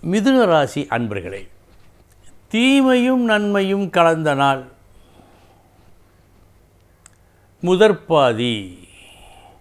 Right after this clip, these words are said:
சற்று அவமரியாதைகள் அடுக்கடுக்காய் வருகின்றன. பார்ப்பவரெல்லாம் உங்களை குற்றம் சொல்லுவார்கள், குறை சொல்லுவார்கள், குறை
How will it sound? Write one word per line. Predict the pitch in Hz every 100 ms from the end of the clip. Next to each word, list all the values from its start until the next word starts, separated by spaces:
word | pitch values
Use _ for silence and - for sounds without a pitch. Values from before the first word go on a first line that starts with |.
| _ _ _ _ _ _ _ _ _ _ _
சற்று | - 156 - 123 104 90
அவமரியாதைகள் | 113 185 247 214 180 165 147 135 127 127 139 104 95 - -
அடுக்கடுக்காய் | 139 214 - - 185 170 151 - 151 151
வருகின்றன. | 117 113 95 87 80 76 - - - - - _ _ _ _ _ _ _ _ _ _ _ _ _ - - -
பார்ப்பவரெல்லாம் | 170 220 202 - - 190 180 175 165 165 160 165 175
உங்களை | 151 165 151 165 160
குற்றம் | 156 - - 175 170
சொல்லுவார்கள், | 156 143 143 135 131 143 147
குறை | - 135 151 151
சொல்லுவார்கள், | - 131 123 117 117 110 156 156
குறை | - 143 156